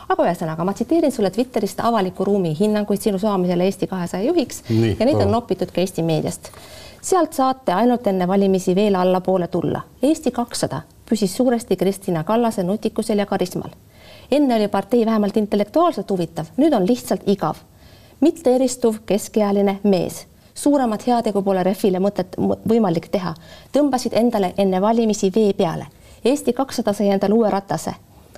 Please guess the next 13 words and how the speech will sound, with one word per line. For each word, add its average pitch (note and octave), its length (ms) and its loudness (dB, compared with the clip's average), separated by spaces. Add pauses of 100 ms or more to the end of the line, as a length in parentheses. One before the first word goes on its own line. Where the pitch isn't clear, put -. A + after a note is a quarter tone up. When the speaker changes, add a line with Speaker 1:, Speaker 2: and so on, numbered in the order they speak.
(260)
Speaker 1:
Nüüd D#4 200 4
said F#3+ 240 -4
sinna F#3 160 0
täiesti B3+ 400 0
tavalise G#3 480 2
Jorsi G#3 300 2
etteotsa F3+ 640 -8
ja E3+ 100 0
sellega B3+ 400 2
see F3+ 160 -8
kõik G#3+ 240 0
lõpeb, A3 400 -2
kahju. F#3+ 380 -6